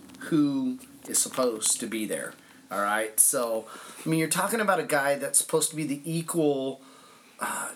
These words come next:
to Bruce Wayne. You know, it's, he's the, he's the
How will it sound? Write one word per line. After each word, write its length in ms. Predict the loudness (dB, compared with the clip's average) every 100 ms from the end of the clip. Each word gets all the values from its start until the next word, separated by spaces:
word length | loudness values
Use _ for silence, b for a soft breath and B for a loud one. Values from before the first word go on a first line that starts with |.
| 0
to 100 | 2
Bruce 440 | 2 2 2 0
Wayne. 380 | 0 -4 -4 -8
You 140 | -8 -2
know, 240 | 2 2
it's, 260 | 2 2 0
he's 280 | 2 0 2
the, 100 | 0
he's 360 | -2 -2 0
the 120 | 0